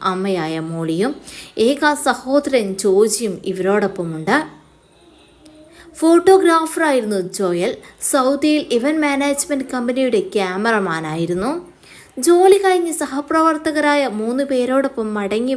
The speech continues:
വരുന്നതിനിടയിലാണ് അപകടമുണ്ടായത്. ഇവർ സഞ്ചരിച്ച വാഹനം നിയന്ത്രണം വിട്ട് ഡിവൈഡിൽ തട്ടിമറിഞ്ഞ് കത്തുകയായിരുന്നു.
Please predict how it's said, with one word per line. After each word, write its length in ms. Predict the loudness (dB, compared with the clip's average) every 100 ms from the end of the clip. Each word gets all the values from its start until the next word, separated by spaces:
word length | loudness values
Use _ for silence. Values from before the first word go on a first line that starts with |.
| -2
വരുന്നതിനിടയിലാണ് 1000 | 0 0 -2 -2 0 0 0 -2 -4 -8 -12 -20 -20 -4 -2
അപകടമുണ്ടായത്. 920 | 0 0 0 -2 -4 -4 -4 -4 -4 -4 -8 -20 -20 -6 0
ഇവർ 160 | 0 0 0
സഞ്ചരിച്ച 500 | -2 0 -2 0 0 0
വാഹനം 460 | 0 -2 -2 -2 0 -2
നിയന്ത്രണം 500 | -2 -2 -2 0 0 -2
വിട്ട് 220 | 0 0 0 -4 -16 -12 -2
ഡിവൈഡിൽ 500 | 0 2 2 2 0 0
തട്ടിമറിഞ്ഞ് 640 | -2 0 2 4 2 0 -4 -4
കത്തുകയായിരുന്നു. 960 | -4 0 2 4 2 0 -2 -2 -2